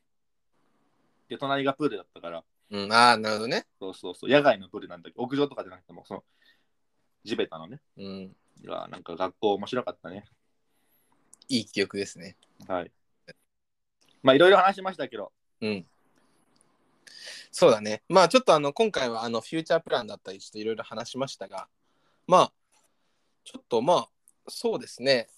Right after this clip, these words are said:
Speaker 2: あの、マコさん、あの、一つ、最後に僕から一つ聞きたいんですけど、ちょっとこれで終わりにしましょう、マジで。
Speaker 1: はいはいはい。
Speaker 2: あの、リアル、あの、ちょっとプライベートで、あの、拠点を移す、移さな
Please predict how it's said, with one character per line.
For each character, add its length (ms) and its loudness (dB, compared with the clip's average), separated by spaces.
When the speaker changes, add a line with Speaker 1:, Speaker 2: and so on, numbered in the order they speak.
Speaker 2:
あ 180 0
の、 440 -2
マ 160 4
コ 100 -8
さ 160 0
ん、 240 -6
あ 120 -2
の、 120 -2
一 200 -6
つ、 160 -18
最 240 4
後 60 2
に 80 -4
僕 240 -10
か 120 4
ら 80 2
一 160 -10
つ 40 -20
聞 40 -20
き 160 -20
た 140 2
い 40 -4
ん 40 -8
で 40 -18
す 80 -20
け 80 -6
ど、 160 2
ち 80 -6
ょ 40 -2
っ 20 -6
と 20 -6
こ 80 4
れ 80 6
で 120 0
終 100 0
わ 80 2
り 60 -4
に 60 -10
し 60 -8
ま 80 -6
し 80 -18
ょ 60 -8
う、 20 -20
マ 120 -6
ジ 60 -14
で。 60 -14
Speaker 1:
は 160 -10
い 60 -20
は 100 -18
い 100 -20
は 120 -20
い。 40 -20
Speaker 2:
あ 140 -8
の、 460 -6
リ 260 -2
ア 120 6
ル、 340 0
あ 140 0
の、 560 -4
ち 80 -10
ょ 20 -4
っ 40 -6
と 40 -18
プ 80 0
ラ 140 6
イ 60 2
ベ 160 4
ー 40 -6
ト 120 -10
で、 300 -6
あ 160 -14
の、 340 -10
拠 180 -4
点 320 4
を 40 -4
移 200 -14
す、 120 -8
移 200 -12
さ 140 -4
な 220 -10